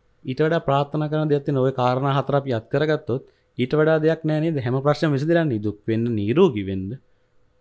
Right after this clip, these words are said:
සුවපත් වෙන්න, දුකින් මිදෙන්න එන හැමදේම වෙලා ඉවරයි. අනිත් එක මේ සියලු සත්වයෝ කියන තැන ඔබත් ඉන්න. ඔබත් සියලු සත්ත්වයන්ගේ එක්කනේ. ඔබේ පවුලේ ඇත්තේ ඉන්නවා. එහෙනම් විශේෂ වශයෙන්ම ඔබව ඉලක්ක කරන් ඔය දේවල් කියන්න අවශ්‍ය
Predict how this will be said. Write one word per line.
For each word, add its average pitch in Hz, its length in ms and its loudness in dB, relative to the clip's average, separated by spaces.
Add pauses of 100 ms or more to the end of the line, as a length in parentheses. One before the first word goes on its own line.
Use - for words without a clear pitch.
(140)
සුවපත් 135 480 0
වෙන්න, 147 220 -2
දුකින් 196 240 -2
මිදෙන්න 127 320 0
එන 160 100 0
හැමදේම 151 480 0
වෙලා 170 220 0
ඉවරයි. 120 240 -6 (120)
අනිත් 170 300 -6
එක 113 120 -2 (460)
මේ 170 120 -2
සියලු 180 380 0
සත්වයෝ 185 480 0
කියන 160 240 0
තැන 113 220 -2 (340)
ඔබත් 220 440 -4
ඉන්න. 214 180 -4
ඔබත් 139 280 -2
සියලු 151 180 -2
සත්ත්වයන්ගේ 170 460 -2
එක්කනේ. 151 280 -6
ඔබේ 170 180 0
පවුලේ 170 380 6
ඇත්තේ 202 240 -2
ඉන්නවා. 151 160 -2
එහෙනම් 156 160 2
විශේෂ 147 280 -2
වශයෙන්ම 175 320 -2
ඔබව 165 360 2 (300)
ඉලක්ක 160 280 0
කරන් 180 220 2
ඔය 180 100 0
දේවල් 180 220 0
කියන්න 180 240 -2
අවශ්‍ය 180 320 0